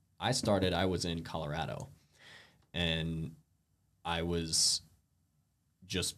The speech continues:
buying recreationally, but I got the advice from the medical side. I didn't have to go get my medical card.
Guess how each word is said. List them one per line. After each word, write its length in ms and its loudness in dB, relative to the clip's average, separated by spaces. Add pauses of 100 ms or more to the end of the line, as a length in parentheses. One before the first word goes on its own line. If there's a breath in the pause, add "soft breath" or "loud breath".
(120)
buying 480 0
recreationally, 920 -2 (260)
but 240 -4
I 80 -6
got 200 0
the 100 -2
advice 360 -2
from 160 -6
the 40 -6
medical 340 -6
side. 600 2
I 40 -10
didn't 180 -6
have 100 -6
to 80 -8
go 100 -2
get 140 -4
my 100 -4
medical 320 -2
card. 440 -2